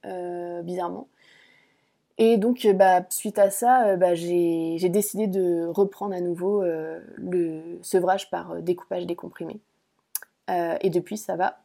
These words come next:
tellement mieux, mais tellement, tellement mieux. Mais en fait, euh, bah, c'est ce qu'on, on avait expliqué aussi, c'est que, bah,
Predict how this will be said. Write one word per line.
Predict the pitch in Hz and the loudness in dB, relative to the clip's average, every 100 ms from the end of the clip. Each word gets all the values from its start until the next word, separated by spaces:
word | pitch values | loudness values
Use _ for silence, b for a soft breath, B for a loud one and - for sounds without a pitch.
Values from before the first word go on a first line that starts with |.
| _ _ _ | _ _ _
tellement | 208 220 208 190 | 0 0 -2 -2
mieux, | 175 190 | -4 -8
mais | - 156 | -12 -14
tellement, | - 214 202 | -8 -6 -6
tellement | 196 190 180 | -6 -8 -6
mieux. | 170 - | -10 -4
Mais | 180 | -2
en | 185 | 2
fait, | 254 262 | 0 0
euh, | 220 185 180 175 170 165 165 - 85 | 2 4 6 6 4 2 0 -4 -2
bah, | 185 175 | 0 0
c'est | 175 190 | -2 -6
ce | - | -6
qu'on, | 190 | -6
on | 180 175 175 185 170 | -4 -6 -6 -8 -6
avait | 170 170 | -4 -4
expliqué | 170 - 196 | -6 -10 -4
aussi, | 190 175 247 | -4 -4 -6
c'est | 240 190 | -4 -4
que, | 196 | -2
bah, | 180 165 | 0 -2